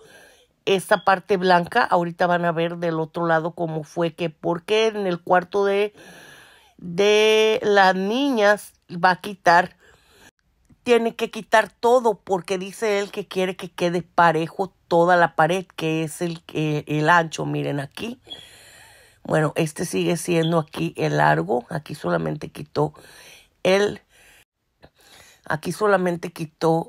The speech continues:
eh, pues, lo que ven ahí, eso, cremita al exterior. Pero miren, de este lado quitó esto, miren, ven, quitó todo, absolutamente también lo blanco.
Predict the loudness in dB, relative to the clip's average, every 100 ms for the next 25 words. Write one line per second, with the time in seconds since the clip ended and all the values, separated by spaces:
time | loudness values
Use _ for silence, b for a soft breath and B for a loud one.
0 | -6 -4 -4 -8 -12 B -8 -8 -8 -8
1 | -6 -4 -2 -2 -2 -4 -4 -8 -8 B
2 | B B B -10 -6 -4 -4 -2 -2 -4
3 | -6 -6 -2 -2 -2 B B B B 2
4 | 4 4 4 2 0 -2 -2 0 0 -2
5 | -2 -2 4 4 6 2 -2 B B B
6 | B B -12 -12 0 2 4 2 -2 -6
7 | -4 -2 -2 -2 -2 -4 -6 -12 -6 -6
8 | -4 0 0 0 -2 -6 -6 -4 -4 -4
9 | -6 -4 -4 -4 -4 -4 -4 -2 -2 0
10 | -2 -2